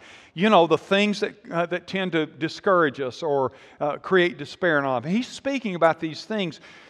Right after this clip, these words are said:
and, and particularly he's talking about some of the things that come at us that make it hard for us to live and follow Christ. Uh, in fact,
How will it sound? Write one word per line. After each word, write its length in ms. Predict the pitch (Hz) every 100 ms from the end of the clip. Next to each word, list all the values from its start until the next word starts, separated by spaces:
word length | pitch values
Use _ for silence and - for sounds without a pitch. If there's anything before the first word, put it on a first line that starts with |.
| _
and, 480 | - 202 190 190 180 - 190
and 260 | 190 180 - - - _ _ _ _ -
particularly 760 | 208 - 294 330 262 175 170
he's 180 | 185 185
talking 340 | - 196 208
about 260 | 175 180 165
some 160 | 226 196
of 40 |
the 80 | 180
things 260 | 214 208
that 140 | 202 -
come 260 | - 208 208
at 240 | 180 220
us 180 | 214 180
that 120 | 180
make 180 | 175 180
it 100 | 165
hard 300 | 147 196 196
for 160 | - 202
us 140 | 202
to 120 | -
live 460 | 170 185 208 220 180 - - - - _ -
and 140 | 170
follow 300 | - 196 220
Christ. 680 | 220 247 269 269 - - - _ _ _ _ _ _ _
Uh, 140 | 170 180
in 120 | 180
fact, 400 | 214 214 214 185